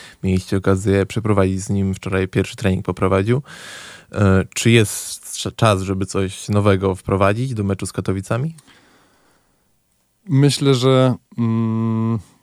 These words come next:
Speaker 2: tutaj trzeba było zapytać o to trenera Plińskiego. E, na pewno by wprowadził jakieś, e, swoje, mm, zasady, swoje doświadczenie, e, boiskowe czy trenerskie,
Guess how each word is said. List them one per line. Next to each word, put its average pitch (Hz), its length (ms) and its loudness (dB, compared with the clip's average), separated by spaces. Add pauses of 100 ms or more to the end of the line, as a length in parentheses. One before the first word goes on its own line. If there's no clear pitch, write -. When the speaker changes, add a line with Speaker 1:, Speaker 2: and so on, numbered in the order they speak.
Speaker 2:
tutaj 107 460 0 (560)
trzeba 110 240 2
było 107 220 2
zapytać 104 420 0
o 98 100 -4
to 107 120 -2
trenera 107 400 2
Plińskiego. 104 640 0 (180)
E, 98 600 -2
na 104 160 2
pewno 101 320 0
by 92 200 -2
wprowadził 95 500 -2
jakieś, 92 440 -8
e, 98 40 -2 (440)
swoje, 95 560 0 (100)
mm, 90 720 -4 (120)
zasady, 101 480 2
swoje 92 320 -4
doświadczenie, 101 800 0
e, 95 180 -4
boiskowe 95 500 -2
czy - 100 -8
trenerskie, 101 560 0